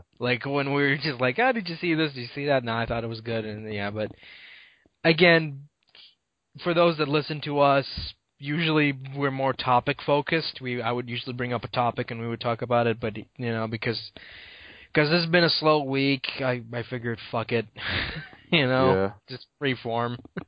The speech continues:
Speaker 1: <laughs>
Speaker 2: Yeah.
Speaker 1: So anyway, uh, thanks for listening, and, um, and, uh, yeah, I'll probably put in, like, a little description,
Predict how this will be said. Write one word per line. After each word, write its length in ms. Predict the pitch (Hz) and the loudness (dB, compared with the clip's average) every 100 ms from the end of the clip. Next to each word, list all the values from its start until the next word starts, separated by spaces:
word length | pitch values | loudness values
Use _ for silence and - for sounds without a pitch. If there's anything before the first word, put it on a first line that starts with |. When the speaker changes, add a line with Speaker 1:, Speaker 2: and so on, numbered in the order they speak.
| - | -6
Speaker 1:
<laughs> 80 | 208 _ 208 _ 196 - - - - - - - _ _ | -6 _ -12 _ -10 -8 -14 -12 -14 -14 -16 -20 _ _
Speaker 2:
Yeah. 720 | 175 170 120 85 - 185 175 - - | -10 -8 -8 -6 -6 -4 -4 -8 2
Speaker 1:
So 180 | 160 147 | 6 6
anyway, 480 | 143 131 127 123 | 6 2 2 2
uh, 300 | 120 120 120 120 _ | 2 0 -2 -6 _
thanks 260 | 156 151 - | 2 2 -2
for 140 | 147 | -4
listening, 760 | 135 131 - 139 135 139 135 123 | -2 -2 -2 -4 -2 -4 -8 -10
and, 540 | 117 117 117 117 117 | -6 -6 -6 -10 -6
um, 500 | 117 117 117 113 113 _ _ _ _ _ _ _ _ - _ _ _ _ _ _ _ | -4 -4 -4 -6 -12 _ _ _ _ _ _ _ _ -20 _ _ _ _ _ _ _
and, 160 | 117 110 | -6 -4
uh, 140 | 107 | -2
yeah, 320 | 110 107 101 101 _ | 0 2 0 -2 _
I'll 200 | 120 98 - | -8 -8 0
probably 300 | 113 107 104 | 0 0 -4
put 220 | 110 104 | -2 -2
in, 100 | 101 | -2
like, 180 | 98 98 | -2 0
a 300 | 98 98 95 - | 0 -2 -6 -6
little 500 | 107 98 98 95 95 - _ _ _ _ _ _ _ - | -4 -2 -4 -6 -10 -16 _ _ _ _ _ _ _ -6
description, 1120 | 110 - - - 110 - 123 131 127 120 | 0 2 2 0 2 2 2 2 0 -2